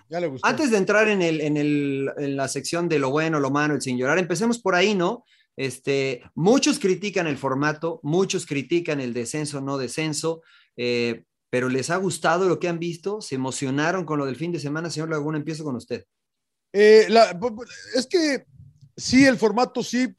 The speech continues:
Speaker 1: pero son dos formatos o tres formatos dentro de un torneo, ¿no? Porque este es a un partido
Speaker 2: Ajá.
Speaker 1: que, que lo hace más emocionante.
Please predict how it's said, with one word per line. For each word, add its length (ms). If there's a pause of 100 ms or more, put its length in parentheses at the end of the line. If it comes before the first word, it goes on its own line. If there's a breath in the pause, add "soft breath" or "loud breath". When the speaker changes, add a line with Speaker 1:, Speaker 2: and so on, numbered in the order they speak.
(200)
Speaker 1:
pero 240
son 200
dos 160
formatos 680 (180)
o 140
tres 240
formatos 540
dentro 200
de 100
un 100
torneo, 400
¿no? 160
Porque 240
este 160
es 80
a 80
un 160
partido 500 (460)
Speaker 2:
Ajá. 280
Speaker 1:
que, 220
que 140
lo 100
hace 160
más 220
emocionante. 760